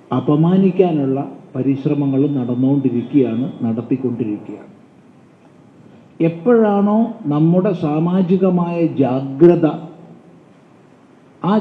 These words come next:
ജാഗ്രതയോടുകൂടിയ ഏകത, അതിൽ ന്യൂനത വരുത്താൻ സാധിക്കുന്നത്, തീർത്തും വിപരീതമായ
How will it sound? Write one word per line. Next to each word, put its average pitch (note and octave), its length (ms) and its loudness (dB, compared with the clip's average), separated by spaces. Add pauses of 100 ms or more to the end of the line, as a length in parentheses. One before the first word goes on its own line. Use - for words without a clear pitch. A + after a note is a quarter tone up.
(100)
ജാഗ്രതയോടുകൂടിയ F3 1120 6 (220)
ഏകത, D3+ 300 -2 (1080)
അതിൽ D#3+ 220 4 (120)
ന്യൂനത G3 460 2
വരുത്താൻ E3 380 4 (120)
സാധിക്കുന്നത്, C#3 680 6 (760)
തീർത്തും D3+ 640 8 (800)
വിപരീതമായ C#3+ 680 4